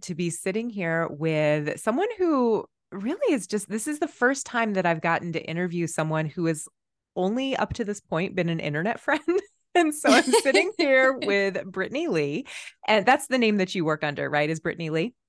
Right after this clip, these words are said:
Speaker 2: It is.
Speaker 1: Awesome. So Brittany, I had the pleasure of, of meeting Brittany through, um, a, I got in contact with one of her very good friends who you will be,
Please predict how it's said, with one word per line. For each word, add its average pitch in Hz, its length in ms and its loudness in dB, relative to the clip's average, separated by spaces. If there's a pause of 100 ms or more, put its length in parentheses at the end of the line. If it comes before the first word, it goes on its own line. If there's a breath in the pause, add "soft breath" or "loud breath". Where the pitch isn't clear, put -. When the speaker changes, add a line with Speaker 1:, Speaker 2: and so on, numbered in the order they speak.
(400)
Speaker 2:
It 254 160 6
is. 185 440 -2 (120)
Speaker 1:
Awesome. 170 460 2 (280 loud breath)
So 214 440 4
Brittany, 277 500 -2
I 220 100 2
had 302 100 0
the - 60 -6
pleasure 254 360 -2
of, 226 80 -4
of 185 200 -2
meeting 190 320 -2
Brittany 156 540 -6 (120)
through, 165 520 0
um, 156 400 -2 (260)
a, 151 180 0 (380)
I 156 160 0
got 156 200 0
in 160 120 -6
contact 165 600 -2
with 151 180 -2
one 147 160 -2
of 147 100 -4
her 240 160 -2
very 220 240 0
good 190 160 -2
friends 170 380 -2
who 143 140 -8
you 131 180 -10
will 143 180 -2
be, 135 340 -8